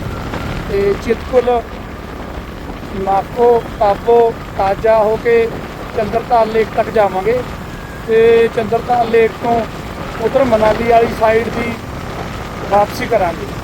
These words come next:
ਇਹ ਜਿਹੜਾ ਸਰਕਟ ਹੈ, ਇਹ ਸੋਲਾਂ ਕੁ ਸੌ ਕਿਲੋਮੀਟਰ ਬਣੂਗਾ ਜਾਂ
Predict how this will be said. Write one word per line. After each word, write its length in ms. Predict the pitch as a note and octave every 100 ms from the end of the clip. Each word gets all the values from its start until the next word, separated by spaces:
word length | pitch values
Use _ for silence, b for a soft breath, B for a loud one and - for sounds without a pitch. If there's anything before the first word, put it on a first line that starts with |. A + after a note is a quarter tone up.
| - G#3
ਇਹ 120 | C4
ਜਿਹੜਾ 240 | B3+ C#4+ C4
ਸਰਕਟ 360 | A3+ G#3 A#3+ A#3+
ਹੈ, 180 | A#3+ A3+ - - - - - - -
ਇਹ 240 | A3 C4+ C#4 A#3 -
ਸੋਲਾਂ 260 | A3 A#3
ਕੁ 100 | A#3
ਸੌ 100 | B3 A#3
ਕਿਲੋਮੀਟਰ 440 | A#3 A#3 A3+ B3
ਬਣੂਗਾ 400 | A3+ G#3+ G#3 A3
ਜਾਂ 280 | A3+ A3 G#3+